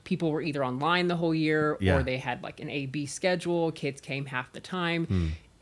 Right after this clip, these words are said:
Speaker 1: It, it, everything that we knew as far as how education worked and ran was
Speaker 2: Yeah.
Speaker 1: changed. And so it was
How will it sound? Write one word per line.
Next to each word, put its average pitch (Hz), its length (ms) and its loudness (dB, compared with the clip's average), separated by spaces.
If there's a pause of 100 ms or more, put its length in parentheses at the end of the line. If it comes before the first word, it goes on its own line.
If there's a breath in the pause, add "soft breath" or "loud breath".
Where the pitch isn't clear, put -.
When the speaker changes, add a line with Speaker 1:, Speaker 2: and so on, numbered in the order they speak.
(140)
Speaker 1:
It, 120 40 -4 (100)
it, 170 200 2
everything 175 520 4
that 147 120 2
we 151 140 0
knew 143 240 2
as 135 160 -2
far 139 160 2
as 135 120 -2
how 151 140 -2
education 139 600 -6
worked 135 400 -6
and 139 280 -4
ran 143 460 -4 (160)
was 139 160 -4
Speaker 2:
Yeah. 87 100 4
Speaker 1:
changed. - 380 -6 (100)
And 147 140 -6
so 151 140 -2
it 143 80 -2
was 143 180 -4